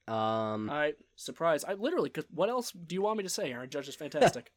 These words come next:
Speaker 2: <laughs>
Speaker 1: You've just made three picks, sir, correct?
Speaker 2: That is correct.
Speaker 1: All right. So where do I go from here? Hmm.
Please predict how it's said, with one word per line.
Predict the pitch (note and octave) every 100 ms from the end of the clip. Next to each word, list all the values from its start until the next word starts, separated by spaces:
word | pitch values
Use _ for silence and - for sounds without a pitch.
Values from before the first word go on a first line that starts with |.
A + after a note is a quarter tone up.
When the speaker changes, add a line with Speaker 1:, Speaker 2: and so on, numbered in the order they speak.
| _
Speaker 2:
<laughs> | _
Speaker 1:
You've | E3 E3 C#3+
just | D#3 -
made | D#3+ C3
three | - - B2 B2+ C3+
picks, | - - A#2+ -
sir, | - G2 F2
correct? | - A2 C3+ - - _ _ _ _
Speaker 2:
That | D#3 F3
is | E3+
correct. | - D#3+ C#3+ A2+ - - - _ _ _ -
Speaker 1:
All | E2+
right. | D2 B1+ - _ _ _ -
So | -
where | F2+ G#2 G3
do | F4+ F#4+
I | F#2+ -
go | F#2+ B2
from | - C#3+ C3+
here? | - - E2+ D#2 - - - - _
Hmm. | - D3 C#3 A#2 G2+ F2+ E2 D#2 D#2 C#2+